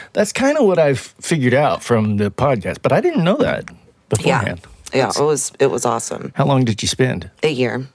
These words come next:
Speaker 1: That's cool.
Speaker 2: Yeah, I went to, like, school over there and everything,
Speaker 1: Mm-hmm.
Speaker 2: and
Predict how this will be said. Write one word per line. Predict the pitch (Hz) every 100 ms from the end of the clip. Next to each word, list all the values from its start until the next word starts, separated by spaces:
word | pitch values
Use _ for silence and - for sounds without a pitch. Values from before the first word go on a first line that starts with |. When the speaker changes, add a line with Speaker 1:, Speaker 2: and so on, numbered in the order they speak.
| _ _
Speaker 1:
That's | 202 -
cool. | - 359 302 - - - -
Speaker 2:
Yeah, | 208 254 202
I | 135
went | 135 131
to, | 135 131
like, | 127 -
school | - - 110 120
over | 117
there | 120 123 120
and | 123
everything, | 123 127 - 117 113 -
Speaker 1:
Mm-hmm. | -
Speaker 2:
and | -